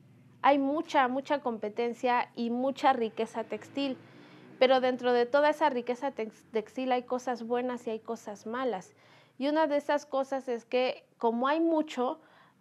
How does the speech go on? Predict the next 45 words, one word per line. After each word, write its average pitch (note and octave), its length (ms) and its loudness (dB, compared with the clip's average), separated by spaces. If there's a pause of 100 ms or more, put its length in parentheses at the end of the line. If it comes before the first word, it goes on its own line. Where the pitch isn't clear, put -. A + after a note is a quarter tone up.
(120)
eh, G#3+ 380 -2
el A#3 140 0
público D#4+ 460 0
que A3 120 -2
no B3 240 -4
conoce C#4 440 0
todo C4 180 0
este, C4 260 -2 (200)
este A#3+ 300 -2
proceso C4 800 -4
de G3+ 120 -6
cómo B3+ 440 -4
se B3 100 -6
hacen A#3+ 240 -8
las G#3 160 -12
prendas A#3+ 460 -4
y A3+ 60 -4
demás, G#3 460 -6 (460)
eh, G#3 380 -4
piensa D#4 260 0
que E4+ 80 -2
es C#4+ 80 -2
algo D4+ 220 4
muy C#4 160 0
fácil C4+ 560 2
y A#3+ 160 -4
viene B3+ 460 -2
y C#4+ 60 0
lo A3+ 140 0
primero A#3 380 -2
que A#3+ 100 -2
te G3 160 -2
dice, A#3 260 -2
y A3 80 -2
lo G3 140 -2
típico C4 420 -2
del, F#3+ 360 -2
del, G3 340 -6
de, G3 320 -6
del, F#3+ 460 -8
del G3+ 160 -4
mexicano, A3 640 -2
creo A#3 220 0
yo, G#3+ 200 -2
es, B3+ 300 -2